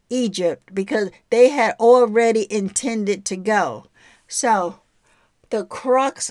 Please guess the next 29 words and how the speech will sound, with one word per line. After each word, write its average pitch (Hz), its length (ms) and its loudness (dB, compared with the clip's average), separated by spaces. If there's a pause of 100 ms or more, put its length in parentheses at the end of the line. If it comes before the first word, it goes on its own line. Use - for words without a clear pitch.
(140)
of 208 260 0
today's 202 520 -2
lesson 208 600 0
is, 190 360 -2 (320)
why 233 460 2
seek - 680 -2 (680)
wisdom 233 600 4
from 233 300 -4
the 214 120 -2
Lord 226 540 4 (200)
if 220 180 0
you're 254 160 -2
gonna 226 300 2
do 226 220 0
your 220 220 0
own 220 300 -4
thing 226 400 -4
anyway? 190 720 -6 (300)
And 196 160 -6
here 233 280 -2
we 220 200 -6
go, 202 360 0 (160)
verse 208 380 -4
four, 208 400 -2
I 196 80 -4
mean, 185 240 -8
chapter 214 720 0
forty-two. 196 880 -4 (400)
So 226 540 -2